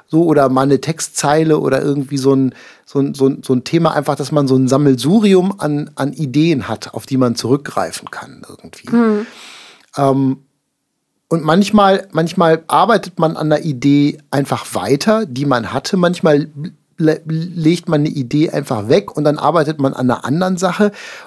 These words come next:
Speaker 1: und dann erinnert man sich dran oder man geht einfach durch, was habe ich denn in der letzten, im letzten Jahr oder so irgendwie mir notiert oder aufgenommen und dann findet man Ideen, die zusammenpassen.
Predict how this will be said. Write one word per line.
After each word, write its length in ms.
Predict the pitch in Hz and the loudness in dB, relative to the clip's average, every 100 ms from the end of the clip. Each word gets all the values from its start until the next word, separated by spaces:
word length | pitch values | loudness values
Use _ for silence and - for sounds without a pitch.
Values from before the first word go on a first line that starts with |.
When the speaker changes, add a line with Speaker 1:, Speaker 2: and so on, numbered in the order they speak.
| - | -6
Speaker 1:
und 140 | 151 | 0
dann 120 | 160 | 0
erinnert 520 | 139 147 170 220 214 190 | 0 0 2 2 2 -2
man 240 | 165 170 | 0 0
sich 160 | 170 - | -2 0
dran 240 | 151 165 | 0 2
oder 160 | 160 143 | 2 2
man 220 | 139 127 | 2 2
geht 240 | 151 - | 0 0
einfach 280 | 156 143 127 | -2 -2 -4
durch, 300 | - 175 196 | 2 2 4
was 140 | 156 | 0
habe 120 | 160 165 | 0 -2
ich 80 | |
denn 140 | 160 143 | -2 -2
in 140 | 147 | 0
der 120 | 139 | 0
letzten, 360 | 131 151 - 156 | 2 0 -2 -6
im 140 | 147 | -2
letzten 340 | 135 160 - 135 | -2 -2 -4 0
Jahr 340 | 123 135 156 | 4 4 2
oder 200 | 156 143 | 2 2
so 220 | 139 143 | 2 0
irgendwie 520 | 143 135 131 117 131 127 | 2 0 -2 -6 -6 -2
mir 180 | 131 | 0
notiert 560 | 127 127 120 - 170 185 | 2 0 -2 -2 -2 0
oder 200 | 127 110 | 0 0
aufgenommen 600 | 147 175 - 170 170 180 | 0 -2 -4 -4 -4 -4
und 100 | 151 | -2
dann 140 | 139 | -2
findet 320 | - 175 175 165 | -2 -2 -2 -2
man 180 | 135 | -2
Ideen, 400 | - 135 151 156 | -2 -2 2 2
die 120 | 139 143 | -2 -4
zusammenpassen. 880 | 139 151 196 131 - 110 - 202 | 0 2 2 -2 -4 -6 -4 -6